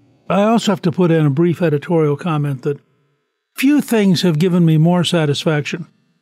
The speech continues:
than Kamala Harris going on Meet the Press,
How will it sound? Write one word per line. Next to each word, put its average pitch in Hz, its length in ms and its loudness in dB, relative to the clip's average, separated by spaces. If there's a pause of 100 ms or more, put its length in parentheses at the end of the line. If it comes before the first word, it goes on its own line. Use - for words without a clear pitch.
(240)
than 165 440 0
Kamala 196 420 0
Harris 160 480 -2
going 170 340 0
on 151 160 0
Meet 160 220 0
the 165 80 -4
Press, 147 460 -6